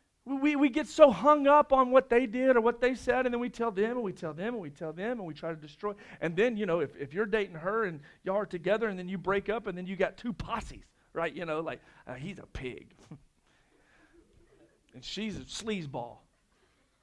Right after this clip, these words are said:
I don't know. That's the first thing I thought of. And so now, you know, this is why, this is why I made a rule. I'm so, I'm so off in the weeds right now, Brother Ty. This is why I made a rule in my youth group.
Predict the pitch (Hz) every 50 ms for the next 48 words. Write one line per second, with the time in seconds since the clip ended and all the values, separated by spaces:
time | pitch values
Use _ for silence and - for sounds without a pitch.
0 | _ _ _ _ 247 320 - - - 110 139 135 95 92 104 113 120 - 139 147
1 | 165 160 147 165 175 175 175 - 202 190 160 143 120 110 110 - - - _ _
2 | _ _ - - - - - - - - - - - - - - - _ _ _
3 | _ _ _ _ _ _ _ _ _ _ _ _ _ _ _ _ _ _ _ _
4 | _ - 180 170 - 233 214 214 226 254 262 240 226 185 - 180 185 233 254 277
5 | 277 226 294 247 277 262 220 226 233 233 226 196 185 208 269 277 302 240 208 240
6 | 226 220 220 226 226 220 220 214 220 220 233 233 196 156 139 - _ _ _ -
7 | - 180 202 190 - - - 196 185 180 175 - 165 180 190 - - - 160 160
8 | 156 156 - - 147 147 151 147 165 151 147 139 139 147 147 147 143 147 143 139
9 | 143 143 139 143 143 139 143 139 - 143 143 143 143 - _ _ _ _ _ _
10 | _ _ _ _ _ _ _ _ _ _ _ _ _ _ _ _ _ _ _ _
11 | _ _ _ - 214 226 240 269 214 214 226 220 220 220 226 226 220 202 190 190
12 | 196 208 208 202 190 180 170 165 170 190 208 - - - 147 127 -